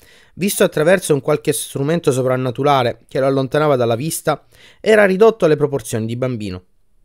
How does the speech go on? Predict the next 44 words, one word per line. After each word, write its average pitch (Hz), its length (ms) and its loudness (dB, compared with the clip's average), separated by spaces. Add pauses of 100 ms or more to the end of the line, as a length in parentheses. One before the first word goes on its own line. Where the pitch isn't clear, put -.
(180)
I 247 80 -6
capelli 220 480 0
che 127 100 -4
gli 120 140 -4
ricadevano 131 420 0
sul 117 220 -8
collo 120 340 4
e 110 40 4
lungo 117 280 -2
la 110 80 -2
schiena 147 480 -4 (400)
erano 202 340 2
bianchi 139 460 -2
per 120 160 -2
l'età, 107 300 -6 (440)
eppure 151 400 0
il 101 120 -6
viso 131 440 -6
non 165 200 -6
aveva 170 260 0
una 147 140 -2
sola 165 260 4
ruga 110 380 -2 (260)
e 156 120 0
la 127 120 0
pelle 113 300 -2
era 113 120 -4
fresca - 540 -2
come 139 220 -10
quella 151 200 0
di 117 100 -4
un 113 100 -4
bocciolo. 95 540 -10 (840)
Le 202 220 2
braccia 156 580 0
erano 170 280 0
molto 180 340 2
lunghe 170 300 0
e 151 40 6
muscolose, 117 840 -2 (280)
e 185 120 -10
così 214 260 -2
le 156 100 4
mani, 120 380 -2